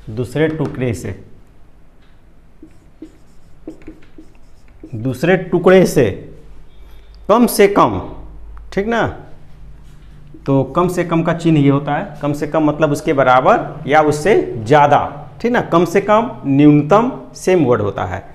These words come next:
पाँच centimeter अधिक हो, ये लीजिए फ़ाइव centimeter जोड़ दिया, ठीक ना, तो ये कम से कम इससे बराबर ही हो या ज़्यादा हो, ठीक ना, तो इससे हमको एक यक्स का मान और ज्ञात हो जाएगा। तो ये हो जाएगा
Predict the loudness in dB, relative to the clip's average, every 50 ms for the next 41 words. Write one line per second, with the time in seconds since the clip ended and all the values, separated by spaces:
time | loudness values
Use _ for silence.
0 | -20 -20 -20 -20 -20 -20 -20 -20 -10 0 2 4 6 6 4 2 2 2 2 2
1 | 4 2 2 2 2 4 4 2 2 0 0 -2 2 4 4 4 2 0 -4 -6
2 | -6 -8 -10 -16 -18 -10 -4 -2 0 0 0 0 -2 -2 -4 -4 -6 -6 -4 -2
3 | -2 -2 -4 -6 -8 -8 -8 -8 -8 -8 -6 -6 -6 -6 -6 -6 -6 -6 -6 -8
4 | -8 -10 -12 -14 -18 -18 -18 -16 -18 -18 -20 -6 -2 0 2 2 2 0 -2 -6
5 | -12 -16 -18 -6 -2 -2 0 2 4 4 4 4 4 0 -2 -2 0 2 2 2
6 | 0 -2 0 0 0 0 0 -2 -4 -4 -4 -4 -4 -6 -2 2 2 4 4 4
7 | 4 6 6 6 6 6 4 4 6 6 6 6 6 6 4 2 0 2 4 4
8 | 4 4 0 -4 -4 0 0 2 4 4 4 2 0 -4 -8 -10 -14 -20 -20 -6
9 | -4 -4 -4 -2 -2 -2 -2 -2 -4 -8 -18 -20 -12 -4 0 0 0 0 0 0
10 | 0 2 4 4 2 2 2 2 2 2 2 0 -2 -2 0 2 0 0 0 -4
11 | -6 -4 -2 -2 -2 -2 -4 -6 -8 -10 -12 -12 -12 -10 -10 -10 -12 -12 -14 -16
12 | -18 -20 -20 -20 -20 -20 -20 -20 -20 -20 -20 -20 -20 -20 -20 -20 -12 -4 -2 0
13 | 2 2 2 2 2 2 2 2 0 0 0 -2